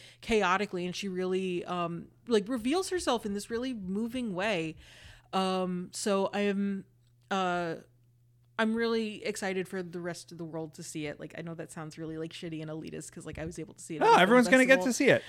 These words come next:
Speaker 1: Um, but yeah, I, I, I'm really, I'm really happy
Speaker 2: You're
Speaker 1: that,
Speaker 2: ringing the
Speaker 1: like,
Speaker 2: bell, sound the alarm.
Speaker 1: Yeah, I'm really
Speaker 2: Pay
Speaker 1: happy that,
Speaker 2: attention.
Speaker 1: like,
Speaker 2: More than a meme.
Speaker 1: Yeah, definitely, definitely more than a meme. Um, and the other,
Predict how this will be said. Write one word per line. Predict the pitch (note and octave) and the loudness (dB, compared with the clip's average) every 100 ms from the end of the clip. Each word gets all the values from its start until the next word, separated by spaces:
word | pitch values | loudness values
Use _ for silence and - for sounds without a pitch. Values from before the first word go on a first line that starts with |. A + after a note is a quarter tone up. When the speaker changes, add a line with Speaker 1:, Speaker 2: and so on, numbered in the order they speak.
| - - | -10 -4
Speaker 1:
Um, | F3+ F3 F3 E3+ | -2 -2 -4 -2
but | G#3 F#3 G3+ | 0 0 0
yeah, | F#3+ D#3 D#3+ | 0 0 -2
I, | F#3 F3+ F3+ - | -2 -2 -2 -2
I, | G3 G3 F3+ - | -2 -2 -6 -8
I'm | G3+ F#3+ | -6 -4
really, | F#3 F3+ F3 F3+ - | -2 -2 -4 -6 -8
I'm | F#3 | -6
really | F#3 F3 | -4 -4
happy | F3 E3+ D#3+ | -4 -2 6
Speaker 2:
You're | D#3 | 8
Speaker 1:
that, | |
Speaker 2:
ringing | G3+ A3 | 8 8
the | G#3+ | 6
Speaker 1:
like, | G#3 | 10
Speaker 2:
bell, | G#3 E3+ | 10 10
sound | - F#3 F#3 | 8 6 6
the | F#3 | 6
alarm. | E3+ - | 8 10
Speaker 1:
Yeah, | A#2 A2 F3+ G#3+ | 10 8 4 2
I'm | |
really | A3+ A#3+ | 0 4
Speaker 2:
Pay | E3+ | 6
Speaker 1:
happy | D#3+ | 8
that, | - C3 | 6 4
Speaker 2:
attention. | F#2+ G#2+ | 4 2
Speaker 1:
like, | - - _ - | 0 -8 _ 4
Speaker 2:
More | D#3 G3 | 12 12
than | F#3+ G3 | 12 10
a | F3+ | 10
meme. | E3 A#2 - - _ _ | 8 8 6 -2 _ _
Speaker 1:
Yeah, | G#3+ A3 C#3+ - - | 0 0 0 -6 -4
definitely, | - A#3+ A3+ E3 | 2 2 2 -6
definitely | E3 A3 G#3+ G3 | -2 -2 -2 -6
more | F#3+ | -6
than | F3 E3 | -8 -8
a | |
meme. | E3 E3 D#3+ - - - - - _ | -10 -10 -12 -16 -20 -20 -20 -20 _
Um, | G#3 G3 F#3+ F#3+ G3 - _ _ _ _ _ _ _ _ - | 2 2 0 -4 -10 -16 _ _ _ _ _ _ _ _ -6
and | G#3 G#3 G3+ F#3+ | -4 -4 -4 -4
the | G#3+ - | -6 -2
other, | G#3 G#3+ A#3+ B3+ C4 | 0 4 4 4 0